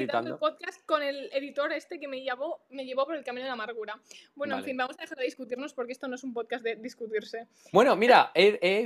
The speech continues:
Speaker 1: Or
Speaker 2: visto
Speaker 1: is
Speaker 2: hoy
Speaker 1: it?
Speaker 2: un tuit que decía, he visto un tuit que decía, "¿Por qué todos los podcasts son como dinámica de two best friends? ¿Por qué no pueden ser two, eh,
Speaker 1: Enemies.
Speaker 2: enemigos mortales?"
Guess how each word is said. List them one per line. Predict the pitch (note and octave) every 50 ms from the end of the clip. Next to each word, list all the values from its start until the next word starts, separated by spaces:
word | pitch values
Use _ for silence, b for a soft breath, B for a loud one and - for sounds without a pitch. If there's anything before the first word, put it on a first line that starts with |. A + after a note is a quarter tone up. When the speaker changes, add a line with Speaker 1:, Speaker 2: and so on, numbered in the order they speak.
| G#3+ C4+
Speaker 1:
Or | C4+
Speaker 2:
visto | C4+ - E3 E3
Speaker 1:
is | E3
Speaker 2:
hoy | D#3+ E3 E3
Speaker 1:
it? | D#3+
Speaker 2:
un | D3 D3+
tuit | C3+ D3+ E3 G3 F#3+
que | F3 D#3
decía, | C#3+ C#3+ - - D3+ C#3+ C#3 C3+ -
he | - D#3
visto | E3 - -
un | F3 D3+
tuit | D#3+ F3 E3+
que | - C#3+
decía, | B2+ C3 B2+ A2+
"¿Por | B2 B2
qué | - D3 -
todos | - G3+ G3+ F3+
los | D#3 C#3 -
podcasts | - - C3+ C3 _ - B2+ A#2 A#2 - - - -
son | - C3+ C3
como | A2+ B2+ B2 A#2+ A#2 A2+ A2 b b b b
dinámica | - B2+ B2+ B2+ B2 B2+ A2 B2+ A#2+ A2+
de | A#2 A#2+ A#2 A2 A2 A2 -
two | - A3+
best | A3+ G#3 - -
friends? | - D3+ C3 A2+ G#2+ A2 G#2 - - b b b b b b
¿Por | - C3+
qué | D3+ E3+
no | F3+
pueden | F3 F#3+ F3 D#3
ser | - E3 D#3+ D3+ D3 -
two, | - - D#3+ D#3 D3+ D3 C#3+ C#3+ C3+ C3 C3 B2+ A#2 A2+ G#2 D#2 - E2+ E2
eh, | F2+ A2+ A#2 A#2 A2+ A2+ A2+ A2 A2 A2 G#2+ G#2+ G#2+
Speaker 1:
Enemies. | G#2+ G#2+ - -
Speaker 2:
enemigos | A#2+ A#2+ A#2+ D3+ D#3+ A#2+ A#2 A2 G#2+ A2+
mortales?" | A#2 A#2 A2+ - - C3+ B2+ A#2 A2 G#2 G#2 G#2+ - -